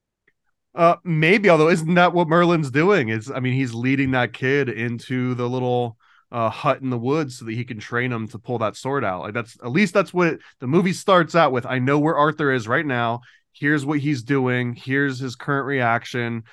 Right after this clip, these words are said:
s-, and therefore implying everything's going according to plan. That's sort of that the original premise this entire movie starts out on, is that Merlin is just watching this chess game unfold and has some kind of influence over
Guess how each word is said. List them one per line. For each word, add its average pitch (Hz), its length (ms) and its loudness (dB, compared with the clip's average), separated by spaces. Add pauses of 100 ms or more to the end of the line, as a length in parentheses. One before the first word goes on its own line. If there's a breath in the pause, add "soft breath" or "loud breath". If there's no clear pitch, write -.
(200 soft breath)
s-, - 380 -18
and 127 300 -4
therefore 151 520 2
implying 127 680 -2 (400 soft breath)
everything's 135 480 -4
going 131 260 -2
according 123 400 -4
to 107 80 -14
plan. 87 400 -8 (240)
That's 117 220 -2
sort 147 320 -2
of 127 140 -2
that 117 200 -4
the 113 220 -6
original 143 520 -4
premise 127 420 -2
this 120 200 -10
entire 120 300 -2
movie 120 320 -2
starts 110 360 -4
out 123 240 2
on, 101 240 -2
is 98 140 -10
that 101 240 -6 (360 soft breath)
Merlin 127 420 0
is 113 180 -4
just 113 300 -8
watching 113 540 -4
this 107 200 -8
chess 123 440 -6
game 120 420 -4
unfold 117 640 -2
and 104 240 -8
has 113 260 -2
some 123 100 -10
kind 117 160 -4
of 110 120 -8
influence 120 580 -6
over 107 380 -6